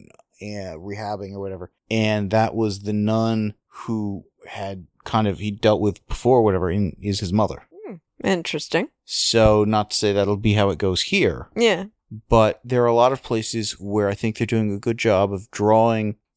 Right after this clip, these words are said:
Speaker 1: appropriate inspiration from the comics and, and toying with it a little,
Speaker 2: Mm-hmm.
Speaker 1: changing what they need to, but not, "Oh my god, you've, you've gotta be kidding me, you did what?"
Speaker 2: Well,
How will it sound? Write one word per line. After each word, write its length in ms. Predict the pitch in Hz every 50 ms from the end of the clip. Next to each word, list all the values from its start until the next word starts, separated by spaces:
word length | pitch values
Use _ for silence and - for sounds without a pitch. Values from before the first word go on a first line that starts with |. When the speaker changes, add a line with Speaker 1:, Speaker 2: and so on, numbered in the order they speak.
| _ -
Speaker 1:
appropriate 580 | - - - - 123 120 120 - 127 117 113 -
inspiration 800 | - 113 113 113 - - - 107 101 101 104 113 - - 120 113
from 180 | - - 117 110
the 60 | 104
comics 720 | - - 110 104 101 101 101 101 - - - - - - _ _ _ -
and, 560 | 107 110 107 107 107 104 101 101 101 95 90 - _ _ _ _ - -
and 160 | - 247 233
toying 300 | - - 269 269 269 240
with 140 | 185 160 165
it 100 | 156 - -
a 60 | 139 139
little, 400 | 123 117 107 92 98 113 147 -
Speaker 2:
Mm-hmm. 240 | _ - - -
Speaker 1:
changing 280 | - 120 127 143 160 156
what 140 | 151 151 -
they 100 | - 135
need 260 | 120 107 101 98 -
to, 140 | - 127 123
but 140 | 120 120 92
not, 260 | 117 123 120 110 - -
"Oh 120 | 107 113
my 160 | 110 110 110 104
god, 320 | 92 107 104 101 98 90 90
you've, 180 | 95 90 - - -
you've 120 | 98 92 -
gotta 200 | 104 95 85 87
be 100 | 90 90
kidding 260 | - - 101 101 98
me, 80 | 95 90
you 100 | 92 90
did 180 | 90 92 85
what?" 320 | 87 87 98 127 151 - _ - _ _ _ _ - - - - - - _ -
Speaker 2:
Well, 280 | 330 330 294 262 226